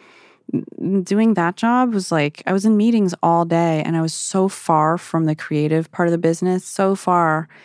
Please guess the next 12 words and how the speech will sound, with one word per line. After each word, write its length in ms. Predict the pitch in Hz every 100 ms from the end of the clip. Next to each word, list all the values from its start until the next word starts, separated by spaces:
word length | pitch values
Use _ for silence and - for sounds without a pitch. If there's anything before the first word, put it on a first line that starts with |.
| - - - - - -
um, 260 | - 190
that 160 | 175 220
I 40 |
was 140 | 220 226
just 180 | 240 -
like, 280 | 254 - -
it 40 |
was 120 | 202
a 40 | 196
bummer. 600 | 214 254 156 143 156 190 -
And, 580 | 170 165 165 160 160 -
um, 480 | - 165 160 156 151